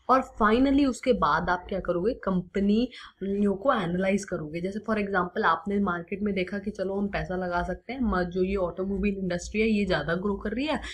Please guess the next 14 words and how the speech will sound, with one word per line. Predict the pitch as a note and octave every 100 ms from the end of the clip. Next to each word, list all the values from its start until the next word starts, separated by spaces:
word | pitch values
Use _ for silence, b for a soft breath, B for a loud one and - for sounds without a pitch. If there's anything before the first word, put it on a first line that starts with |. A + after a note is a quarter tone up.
| B _
तो | C4
आप | B3+ C4 C4
फिर | D4+
ये | D4+
डिसाइड | C4+ C4+ C4 B3
करोगे | B3+ B3 B3+
यार | B3
मारुति | A3+ F#3+ F#3 G3 A3
में | G#3+
पैसा | G#3 G3+ G#3+
लगाएं, | G3 F#3 F#3+
कहाँ | - G3 A3
पैसा | G#3 E3+ F3+
लगाएं। | E3 D3+ D3+